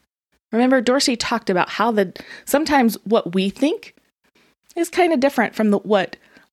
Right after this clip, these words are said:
our team members think, right? Our perceptions, our experiences can be different.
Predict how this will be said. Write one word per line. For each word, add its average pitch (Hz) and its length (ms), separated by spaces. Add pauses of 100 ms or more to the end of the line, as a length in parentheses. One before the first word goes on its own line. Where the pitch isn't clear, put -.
(100)
our 185 240
team 190 280
members - 320
think, - 180 (640)
right? 208 240 (220)
Our 185 100
perceptions, 190 800
our 185 80
experiences 214 680
can 180 140
be 170 80
different. - 400